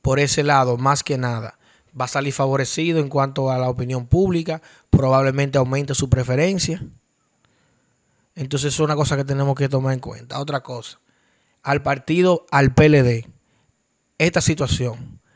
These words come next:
¿le hace bien o le hace mal? Yo entiendo que le hace mal, porque mucha gente se va a tomar esto a nivel personal contra el P L D. Entiendo que esto va a desfavorecer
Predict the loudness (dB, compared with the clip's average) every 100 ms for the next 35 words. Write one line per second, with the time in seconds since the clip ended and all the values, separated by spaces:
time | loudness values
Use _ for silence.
0 | _ _ -10 -2 0 2 2 4 4 2
1 | -4 _ _ _ _ _ 0 0 0 -4
2 | -8 -12 -16 _ _ _ _ _ _ _
3 | _ _ -6 -4 -2 -2 -2 -2 0 2
4 | 2 0 -2 -2 -6 -10 -14 -14 -16 _
5 | _ _ _ _ _ _ 2 6 6 2
6 | -6 -8 -8 _ _ _ -6 -2 0 2
7 | 0 -4 -8 -10 _ -16 -6 -2 -2 -2
8 | -2 0 0 0 -4 -10 -6 -6 -2 -2
9 | -2 -6 -6 -6 -6 -6 -6 -4 -2 2
10 | 2 2 -2 -4 -8 _ _ -20 -12 -10
11 | -6 -4 -2 -2 0 2 2 2 0 0
12 | 0 -2 -2